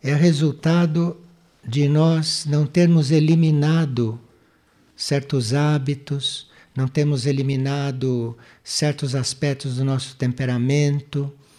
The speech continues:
que deveriam ser eliminados. Então é como se a gente tivesse ficado congestionado, como se a gente tivesse ficado preso, como o intestino. Enfim, é símbolo disto.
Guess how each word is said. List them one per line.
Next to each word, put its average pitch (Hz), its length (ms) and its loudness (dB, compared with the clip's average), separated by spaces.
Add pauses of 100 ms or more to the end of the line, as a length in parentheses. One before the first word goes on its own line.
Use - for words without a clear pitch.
(240)
que 131 160 -4
deveriam 143 460 2
ser 156 240 0
eliminados. 131 1160 2 (580)
Então 180 260 2
é 190 60 2
como 190 200 2
se - 120 -2
a 185 40 2
gente 175 200 2
tivesse 170 380 0
ficado 165 440 -2
congestionado, 147 1160 0
como 131 200 -4
se 139 120 -8
a - 20 -4
gente 147 220 -4
tivesse 143 380 -4
ficado 147 840 -2 (600)
preso, 147 720 0 (260)
como 220 280 0
o 202 60 0
intestino. 147 680 -4 (560)
Enfim, 196 460 0
é 156 140 -2
símbolo 147 880 4
disto. 110 680 -2